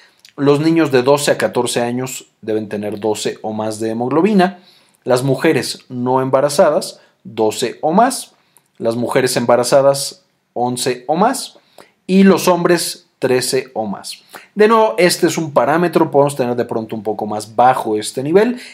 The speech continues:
y podría llegar a ser normal en ciertas condiciones. Por supuesto, esto lo decide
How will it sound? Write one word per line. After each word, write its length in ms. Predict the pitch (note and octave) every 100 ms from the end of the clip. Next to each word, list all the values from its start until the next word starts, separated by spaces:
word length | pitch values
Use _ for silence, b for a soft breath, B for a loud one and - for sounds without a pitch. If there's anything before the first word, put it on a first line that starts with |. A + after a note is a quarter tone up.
| B -
y 160 | D3+
podría 560 | C#3+ C3+ B2+ C#3 D#3 D3
llegar 340 | A#2+ A2+ A#2+
a 60 | A#2
ser 360 | - B2 A#2 -
normal 580 | B2 B2 A#2+ A#2+ C3 C3+
en 120 | G#2
ciertas 400 | - G#2 G2 A2+
condiciones. 600 | C#3 C#3+ D3+ F3 C4 - B B
Por 140 | - A#2+
supuesto, 400 | - B2 B2 B2+
esto 200 | B2 A#2
lo 120 | A2
decide 460 | G#2+ C3+ C3 C3